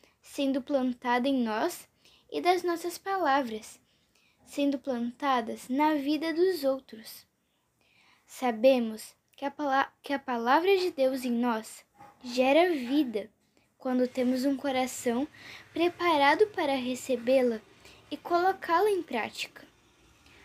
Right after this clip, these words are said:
Somos transformados e assim podemos transformar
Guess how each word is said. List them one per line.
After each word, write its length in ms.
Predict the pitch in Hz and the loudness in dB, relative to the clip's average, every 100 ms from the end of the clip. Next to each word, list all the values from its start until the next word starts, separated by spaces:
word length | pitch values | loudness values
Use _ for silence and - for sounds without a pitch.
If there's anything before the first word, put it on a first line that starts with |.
| _ | _
Somos 440 | - - 247 247 - | -6 0 2 2 0
transformados 1200 | 277 302 381 - 403 330 262 247 226 220 - - - - - | -2 0 -2 -2 -2 0 0 0 -2 -6 -14 -18 -20 -20 -10
e 120 | - 240 | 0 0
assim 540 | 233 - 311 277 233 - - - - | 0 -4 0 0 -2 -10 -20 -10 2
podemos 500 | 285 277 294 302 - | 4 4 4 2 -2
transformar 800 | 330 349 - 403 302 254 269 | -6 -4 -2 0 2 4 2